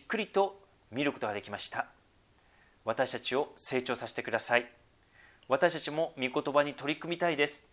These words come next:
主よ、これが知識ではなく、霊的なものとして、御霊に属するものとして受け取っていきたいです。主よ、どうぞ私たちを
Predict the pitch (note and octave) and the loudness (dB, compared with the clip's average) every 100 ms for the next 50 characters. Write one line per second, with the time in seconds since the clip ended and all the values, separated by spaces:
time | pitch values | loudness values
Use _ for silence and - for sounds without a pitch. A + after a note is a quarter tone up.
0 | _ _ _ _ - _ - F3+ E3 B2+ | _ _ _ _ -20 _ 0 4 4 4
1 | - C#3 C3+ D3+ - - - C#3+ - C3 | -2 2 8 8 8 -2 -6 -4 -4 0
2 | B2 A2+ C3+ - A#2 - _ _ _ _ | 0 2 0 0 -2 -2 _ _ _ _
3 | _ - G2+ D3+ F#3 F3+ F3 E3 D3 C#3 | _ -12 4 8 10 8 0 0 0 0
4 | - - - A#2+ - _ _ _ G#2+ B2+ | -2 -4 -2 -2 -4 _ _ _ -6 2
5 | D3 D3 C3+ C#3+ - G#3 F3+ C3 A#2 A2+ | 4 4 2 -2 2 4 4 2 -2 -6
6 | - B2 - - _ _ _ _ - B2+ | -2 -2 -2 -16 _ _ _ _ -8 0
7 | F3+ G3 F#3+ D3 - B2+ G2+ - - - | 2 2 2 2 6 4 4 -4 -10 -16
8 | _ _ _ _ - - A2+ F#3 F3+ A#2+ | _ _ _ _ -6 -2 4 4 6 4
9 | - - _ _ G#2+ B2 A2 G#2+ G#2 F#2+ | 2 -20 _ _ -8 -6 -6 -6 -4 -4